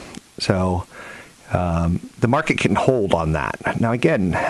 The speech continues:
I think somewhere around six to nine months, things start getting a little bit dicier as we get closer to the midterm elections, as we get closer to, "Okay, we just had a great year. Do we have a greatest year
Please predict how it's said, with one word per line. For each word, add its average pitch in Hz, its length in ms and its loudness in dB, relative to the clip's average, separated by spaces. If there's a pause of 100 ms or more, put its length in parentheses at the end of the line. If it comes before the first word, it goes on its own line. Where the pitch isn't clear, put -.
(120)
I - 120 0
think 330 180 0
somewhere 269 300 2
around 147 260 2
six - 460 2
to - 80 0
nine 123 220 2
months, 107 260 0
things 101 200 2
start 101 200 0
getting 95 400 0
a 92 80 0
little 101 400 2
bit 92 180 0
dicier 76 600 0 (540)
as 101 260 0
we 104 60 2
get 101 180 0
closer 101 480 2
to 95 300 0
the 90 120 0
midterm 87 480 2
elections, 85 480 0
as 90 120 0
we - 60 0
get - 160 0
closer 107 460 2
to, 90 380 0 (640)
"Okay, 208 360 2
we 135 200 2
just 147 160 0
had 120 120 2
a 104 40 -2
great 95 280 0
year. 113 540 0 (140)
Do 117 80 4
we 110 80 2
have 104 120 0
a 104 40 0
greatest 101 460 0
year 208 300 0